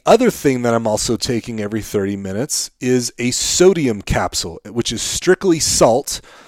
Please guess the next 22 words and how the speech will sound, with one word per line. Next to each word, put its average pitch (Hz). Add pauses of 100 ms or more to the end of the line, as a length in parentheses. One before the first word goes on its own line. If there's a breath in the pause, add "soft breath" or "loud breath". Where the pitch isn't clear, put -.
(220 loud breath)
that's 127
helping 160
me 135
to 135
reduce 110
cramping, 156
reduce 107
fatigue, 135
and 120
ultimately 120
just 113
allowing 107
me 104
to 101
perform 101
at 98
a 87
higher 95
level. 95 (560 loud breath)
Hammer 139
Nutrition 156
Endurolites 127